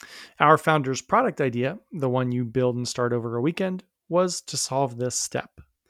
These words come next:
to help chefs find the ingredients they needed, and maybe eventually build a better, more transparent marketplace between farms and suppliers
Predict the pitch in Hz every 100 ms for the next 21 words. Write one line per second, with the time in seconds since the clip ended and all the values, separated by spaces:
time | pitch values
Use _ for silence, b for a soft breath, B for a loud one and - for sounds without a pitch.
0 | B B B - 131 - 220 - - -
1 | 147 139 - - - 131 139 160 139 131
2 | 127 123 135 131 131 - 127 123 127 135
3 | 185 - B B B - 151 151 208 -
4 | 135 135 123 123 226 208 160 151 175 170
5 | 147 123 175 185 185 190 151 - - 127
6 | 120 - 180 175 185 156 151 147 - 147
7 | 143 - - 123 117 - 170 175 175 185
8 | - 120 - - 139 147 156 156